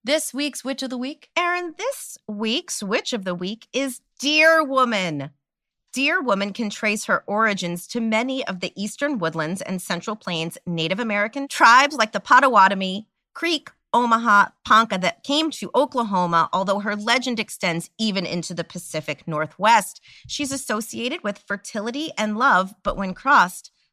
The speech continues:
Speaker 2: has quite a dark side.
Speaker 1: Ooh.
Speaker 2: Most commonly, she's depicted as the mortal victim of a savage rape. That is
Speaker 1: Oof.
Speaker 2: terrible.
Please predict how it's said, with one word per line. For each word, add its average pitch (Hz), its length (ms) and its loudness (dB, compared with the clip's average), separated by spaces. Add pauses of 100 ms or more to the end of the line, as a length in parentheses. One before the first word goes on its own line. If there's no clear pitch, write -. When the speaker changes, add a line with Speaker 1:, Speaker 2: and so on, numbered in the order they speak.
Speaker 2:
has 285 120 -10
quite 311 200 -8
a 294 40 -4
dark 285 240 0
side. 202 460 2 (200)
Speaker 1:
Ooh. 240 220 -4
Speaker 2:
Most 160 500 0
commonly, 254 880 6
she's 254 320 -6
depicted 277 600 -4
as 240 160 0
the 262 100 -2
mortal 277 400 0
victim 208 500 -2
of 202 140 0
a 208 40 -6
savage 190 440 2
rape. 262 280 -4 (100)
That 131 120 -4
is 160 140 -10
Speaker 1:
Oof. 190 60 -8
Speaker 2:
terrible. 190 420 -4